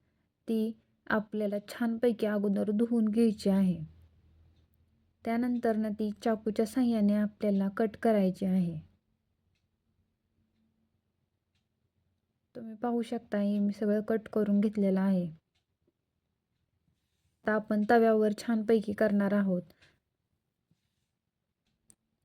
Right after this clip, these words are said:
इथे मी तवा गरम करायला मांडलेला आहे. त्यामध्ये मी दोन पळी तेल घालत आहे. तेल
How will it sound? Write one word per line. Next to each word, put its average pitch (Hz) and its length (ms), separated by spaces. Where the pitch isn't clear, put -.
इथे 247 280
मी 240 220
तवा 240 260
गरम 247 280
करायला 240 320
मांडलेला 208 460
आहे. 190 260
त्यामध्ये 233 520
मी 220 200
दोन 226 340
पळी 233 320
तेल 220 200
घालत 220 380
आहे. 196 260
तेल 240 240